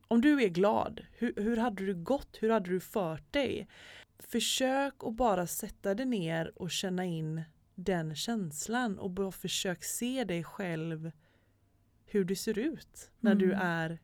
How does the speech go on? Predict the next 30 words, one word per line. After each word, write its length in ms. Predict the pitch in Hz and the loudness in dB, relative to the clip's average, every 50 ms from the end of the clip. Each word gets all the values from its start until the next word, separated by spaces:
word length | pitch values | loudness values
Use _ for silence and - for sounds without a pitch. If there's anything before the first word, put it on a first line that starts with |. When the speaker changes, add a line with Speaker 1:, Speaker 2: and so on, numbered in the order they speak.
| _ - | _ -8
Speaker 1:
glad, 480 | 180 170 202 294 381 349 - - - | -4 -4 -2 -2 -2 -4 -6 -8 -10
till 120 | - 170 180 | -10 -8 -8
exempel. 440 | 156 - 160 170 - - - - - _ _ _ _ _ _ _ _ | -6 -6 -8 -8 -8 -10 -10 -12 -14 _ _ _ _ _ _ _ _
Speaker 2:
Börja 480 | 240 220 - 220 214 202 190 190 190 196 | -8 -2 0 2 2 2 0 0 -2 -4
skapa 500 | - - - 214 196 190 - - 202 185 | -4 -2 -2 0 0 -2 -4 -6 -6 -4
dig 120 | 190 196 | -4 -4
själv 480 | - - - 190 175 175 175 180 190 - - _ _ - | -4 -4 -4 -4 -4 -4 -4 -6 -8 -12 -16 _ _ -2
inifrån 720 | - 202 185 165 156 160 - - 160 160 - - 202 190 _ _ _ _ _ | 0 0 0 0 -4 -6 -8 -8 -6 -6 -6 -6 -10 -12 _ _ _ _ _
och 180 | - 208 - - - | -14 -12 -12 -12 -12
ut. 340 | - - - - _ - | -12 -14 -14 -16 _ 2
Speaker 1:
Mm. 380 | 226 226 226 226 240 254 262 269 - _ _ _ _ _ _ _ - | 4 6 6 6 4 2 -2 -4 -10 _ _ _ _ _ _ _ -2
Mm. 340 | 208 226 226 226 240 247 254 - _ _ _ _ _ - | 2 4 4 4 2 0 -4 -8 _ _ _ _ _ 0
Speaker 2:
Mm. 300 | 226 214 220 220 220 220 226 | 2 4 6 6 6 6 6
Nej, 100 | 233 233 | 6 6
men 100 | 240 240 | 8 8
det 40 | 240 240 | 6 8
är 40 | |
verkligen 300 | 226 233 220 220 214 202 | 8 6 6 4 2 0
det 80 | 196 190 | 0 0
vi 140 | 180 185 180 | 0 0 0
vill 120 | 175 180 | 0 0
lyfta. 340 | 180 185 - - - 185 190 - - - - - - - - - - | -2 -2 -4 -4 -4 -4 -4 -4 -8 -20 -20 -20 -20 -20 -20 -10 -2
Allt 260 | - 254 277 285 285 - | 2 2 4 2 2 2
börjar 160 | 294 277 269 | 2 4 6
inifrån, 540 | 269 262 247 226 - 220 214 220 226 - - | 6 4 4 4 2 2 2 2 0 -2 -4
du 400 | - 196 196 - 214 214 214 214 | -8 -4 0 4 4 6 6 4
är 120 | - 214 | 2 0
skaparen. 760 | 208 - - 214 202 190 - - 180 175 180 180 175 180 - - _ _ _ _ | -2 0 0 0 0 0 0 0 0 2 2 2 0 -2 -6 -12 _ _ _ _
Vi 220 | - 214 196 214 208 | -4 0 2 2 4
vet 520 | 196 196 185 175 175 175 175 - - - | 4 4 4 4 2 2 0 -4 -12 -20